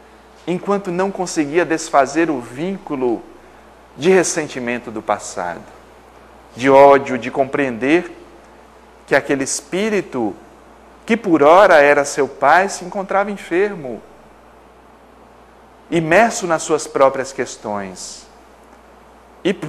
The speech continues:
e que por ser portador de conflitos gravíssimos,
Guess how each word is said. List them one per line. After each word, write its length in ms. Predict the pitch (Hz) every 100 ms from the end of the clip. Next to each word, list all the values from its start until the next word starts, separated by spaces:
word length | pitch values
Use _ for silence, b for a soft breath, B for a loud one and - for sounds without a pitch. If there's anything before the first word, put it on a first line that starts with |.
| -
e 100 | 180
que 140 | -
por 180 | 202 196
ser 260 | - 214 208
portador 540 | 190 165 151 131 160
de 140 | 147 139
conflitos 540 | 131 - 143 139 123
gravíssimos, 960 | 120 110 104 151 220 - 127 101 -